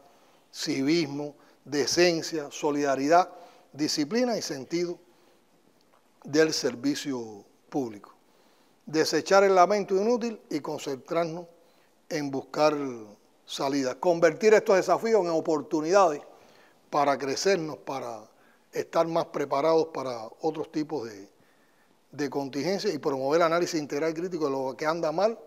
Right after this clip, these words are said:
o no, o no anda. Y enfrentar con energía y sin descanso la magnitud de los obstáculos que genera la burocracia, la insensibilidad, la desidia y otros males.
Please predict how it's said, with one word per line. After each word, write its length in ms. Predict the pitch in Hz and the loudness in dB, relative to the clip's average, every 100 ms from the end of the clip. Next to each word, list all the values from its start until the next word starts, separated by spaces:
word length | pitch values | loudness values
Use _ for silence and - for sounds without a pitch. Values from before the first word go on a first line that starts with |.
| - | -14
o 180 | - 139 | -8 -6
no, 560 | 143 151 147 127 113 117 _ _ _ _ _ _ _ - | -4 -4 -6 -8 -14 -20 _ _ _ _ _ _ _ -6
o 160 | 139 | -6
no 560 | 139 143 143 127 117 110 - _ | -4 -4 -4 -6 -8 -12 -20 _
anda. 340 | - 107 95 - _ _ _ _ _ | -8 -8 -10 -20 _ _ _ _ _
Y 80 | 180 | -2
enfrentar 440 | 202 202 175 190 | 0 0 2 2
con 160 | 180 170 | 2 -2
energía 240 | 151 139 | -2 -2
y 40 | 175 | -2
sin 200 | 185 156 | -2 -4
descanso 420 | 147 - 180 180 | -6 -4 -4 0
la 100 | 147 | -2
magnitud 380 | 139 135 123 165 | -2 -8 -4 -2
de 60 | |
los 160 | 160 139 | 0 -2
obstáculos 460 | - 175 170 165 - | -4 -2 -2 -2 -4
que 120 | 143 | -6
genera 300 | 123 147 156 | -8 -6 -6
la 80 | 139 | -4
burocracia, 800 | 127 120 113 147 151 147 143 139 - - _ - | -6 -8 -4 0 0 -2 -10 -14 -18 -20 _ -8
la 140 | 156 | -6
insensibilidad, 1000 | 143 151 139 - 135 127 127 139 165 160 | -6 -8 -10 -10 -8 -8 -6 0 2 2
la 120 | 143 127 | -2 -6
desidia 600 | 135 - 185 180 165 160 - _ _ _ _ | -10 -6 -4 -2 -4 -8 -18 _ _ _ _
y 140 | 147 147 | -4 -2
otros 240 | 147 139 | 0 -2
males. 260 | 120 110 | -6 -14